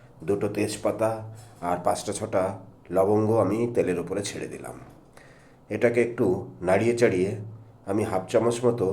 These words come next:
সাদা জিরে দেব সম্বরায়।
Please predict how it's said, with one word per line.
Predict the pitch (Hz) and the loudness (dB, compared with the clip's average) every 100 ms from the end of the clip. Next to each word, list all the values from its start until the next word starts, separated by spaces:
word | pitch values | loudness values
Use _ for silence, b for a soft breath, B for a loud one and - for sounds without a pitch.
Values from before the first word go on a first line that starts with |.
| - - - - - _ | -4 -14 -20 -20 -20 _
সাদা | - 98 110 | -4 2 4
জিরে | 107 98 80 | 4 2 -2
দেব | - 71 69 - - - - - | -4 -8 -14 -18 -20 -20 -20 -14
সম্বরায়। | - 95 85 82 78 | -2 -2 0 -4 -6